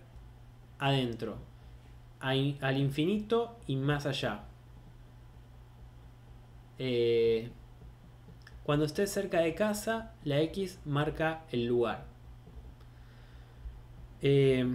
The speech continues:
hay un símbolo de infinito, pero después todo lo demás no tengo ni idea qué puede ser.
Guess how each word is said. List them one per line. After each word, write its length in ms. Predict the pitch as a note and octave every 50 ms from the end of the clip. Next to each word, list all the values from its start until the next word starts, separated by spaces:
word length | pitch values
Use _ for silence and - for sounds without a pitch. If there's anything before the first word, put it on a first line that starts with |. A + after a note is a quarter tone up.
| C3+ C3+ - - - - - - - - - - - - - - - - -
hay 160 | D#3 F3 G3
un 80 | G3+ F#3+
símbolo 460 | - - G3 F#3+ F3+ F3 E3+ D#3+ D3+
de 60 | D3
infinito, 680 | C#3+ C#3 C#3 D3 D#3 F3 F3 F3 F3 F3+ F3 F3+ - - - - - - - - - - - - - - - - - -
pero 180 | C#3+ C3 C3+
después 320 | C3+ C3+ C#3 F3 F3+ F3 F3
todo 140 | - E3
lo 100 | D3+ C#3+
demás 460 | C3+ C3 C3+ D3 D#3+ E3 E3 - - - - - - - - - - - - - - - - -
no 160 | - B2+ C3 B2+
tengo 180 | C#3+ C3+ B2+
ni 100 | B2+ B2
idea 200 | A#2+ A#2+ A#2 A2+
qué 120 | A2+ A#2 G#2
puede 200 | A#2 A2 G#2+ G#2+
ser. 220 | - - G#2+ G#2